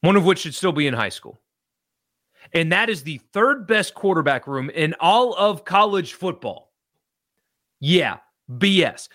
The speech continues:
But that's not even the worst part about this. Texas is perpetually overrated. Texas is in front of North Carolina, which i-, is hilarious to me because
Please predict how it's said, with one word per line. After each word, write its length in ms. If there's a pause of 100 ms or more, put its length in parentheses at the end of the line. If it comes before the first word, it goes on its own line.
(140)
But 80
that's 200
not 120
even 160
the 60
worst 280
part 180
about 260
this. 180
Texas 400
is 120
perpetually 580
overrated. 440 (260)
Texas 400
is 140
in 120
front 200
of 80
North 240
Carolina, 540 (800)
which 360
i-, 140
is 160
hilarious 640
to 80
me 400 (280)
because 320